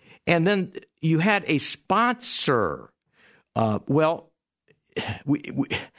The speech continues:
this again, we have to do this now. We, we, I, I, what I'm trying to tell you is that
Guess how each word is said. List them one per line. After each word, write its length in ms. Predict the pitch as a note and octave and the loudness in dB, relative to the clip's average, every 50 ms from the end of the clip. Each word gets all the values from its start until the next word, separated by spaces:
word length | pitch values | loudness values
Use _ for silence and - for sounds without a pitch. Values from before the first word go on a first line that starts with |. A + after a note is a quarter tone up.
| - - _ | -20 -6 _
this 180 | - - A#3+ - | 0 0 2 2
again, 340 | A3 - D#3+ B2+ - B3 G#3 | 0 0 2 2 2 2 2
we 120 | D#3 D3+ | 2 2
have 140 | F3 A3+ - | 0 0 -2
to 40 | E3 | 0
do 140 | C3+ E3 F3+ | 0 0 0
this 200 | D3 C#3 A#2 - | 0 0 0 0
now. 280 | C#3 D3+ - F#3+ C#3+ | 0 2 2 2 2
We, 160 | C3 C#3 B2+ | 0 0 0
we, 280 | - C3+ C#3+ - - G#2+ | 0 -2 -2 0 0 0
I, 120 | B2 C3+ - | 0 0 0
I, 160 | C#3 C3+ C#3 - | 0 -2 -2 -2
what 100 | - - | 0 0
I'm 180 | C3 C3 B2+ A2 | 0 0 0 -2
trying 220 | - - F#3 F3+ | -2 0 0 0
to 80 | D3+ A2 | 0 -2
tell 260 | - - - E3+ E3 | -2 -2 0 0 0
you 160 | D3 A#2+ F2 | 0 0 0
is 180 | G#2+ A2 G2+ - | 0 -2 0 0
that 200 | - G2+ - | -2 -2 -2